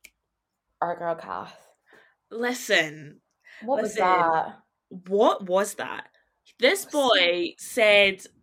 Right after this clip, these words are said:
Speaker 2: do you know what? The, even the fact that he said it is even, is even paining me.
Speaker 1: Yeah.
Speaker 2: Uh, it made me hot. It made my head hot. But essentially,
Speaker 1: Mm-hmm.
Speaker 2: so Catherine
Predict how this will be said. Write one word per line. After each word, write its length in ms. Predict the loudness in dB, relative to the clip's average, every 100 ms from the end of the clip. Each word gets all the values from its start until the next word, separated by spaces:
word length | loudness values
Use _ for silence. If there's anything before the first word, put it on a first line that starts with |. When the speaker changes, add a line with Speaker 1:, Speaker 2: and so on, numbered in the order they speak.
| _ _ _ _ _ _ _ -8
Speaker 2:
do 160 | 0
you 60 | 4
know 60 | 6
what? 140 | 6
The, 60 | 4
even 320 | 0 0 0
the 80 | 0
fact 260 | 2 2 2
that 80 | -2
he 60 |
said 360 | -2 2 2 4
it 240 | 4 2 4
is 220 | 2 4
even, 300 | 0 4 2
is 180 | 2 -6
even 220 | -8 -10
paining 400 | -8 -6 -6 -8
me. 240 | -10 -10 -6
Speaker 1:
Yeah. 440 | 4 8 10 10
Speaker 2:
Uh, 220 | 10 8 8
it 80 | 6
made 180 | 2 4
me 140 | 0
hot. 360 | -2 0 0 2
It 80 | 0
made 140 | -4
my 100 | -6
head 200 | -6 -8
hot. 280 | -6 -4 -4
But 100 | -4
essentially, 440 | -4 -2 -4 -4
Speaker 1:
Mm-hmm. 40 | -10
Speaker 2:
so 80 | -6
Catherine 600 | -2 -2 -2 -6 -6 -8